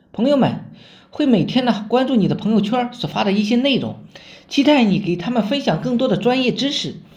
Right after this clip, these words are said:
无形中，你的微信号就形成了顾客的高粘度性。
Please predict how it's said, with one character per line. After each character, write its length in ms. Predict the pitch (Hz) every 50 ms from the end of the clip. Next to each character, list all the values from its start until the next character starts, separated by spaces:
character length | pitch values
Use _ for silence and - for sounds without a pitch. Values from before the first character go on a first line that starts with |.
| - - - - - -
无 140 | 214 247
形 220 | 285 277 277 285 269
中， 180 | 285 294 285 - - - - - - - -
你 60 | 208
的 120 | 226 262
微 140 | 262 311 320
信 180 | 311 - 285 269
号 260 | 294 285 233 180 160
就 140 | - - 214
形 200 | 208 196 190 202
成 120 | 208 214
了 260 | 208 208 208 - - - - - - - - - - _ _
顾 200 | - 302 294 269
客 180 | - - 269 277
的 320 | - 170 151 - - - -
高 200 | - 240 247 254
粘 240 | 240 202 156 156 185
度 120 | - 233 196
性。 320 | - - 214 - - -